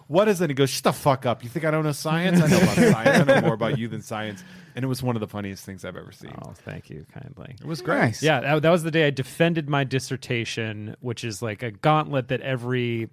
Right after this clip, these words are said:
Speaker 2: P H D candidate has to go through to get their P H D, is, like, a bunch of more senior professors and stuff, uh, doctors themselves, hurl questions at you until you feel like an infant that doesn't know anything.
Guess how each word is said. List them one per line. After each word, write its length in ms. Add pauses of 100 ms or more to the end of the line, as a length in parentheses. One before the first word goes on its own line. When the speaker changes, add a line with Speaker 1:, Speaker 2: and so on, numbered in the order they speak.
(120)
Speaker 2:
P 120
H 140
D 80
candidate 380
has 160
to 60
go 120
through 140
to 60
get 200
their 100
P 180
H 200
D, 220
is, 200
like, 140
a 80
bunch 380
of 260
more 320
senior 340
professors 680
and 120
stuff, 340 (220)
uh, 60 (100)
doctors 400
themselves, 640 (420)
hurl 260
questions 460
at 80
you 160
until 320
you 140
feel 420
like 240
an 180
infant 680 (280)
that 160
doesn't 280
know 180
anything. 540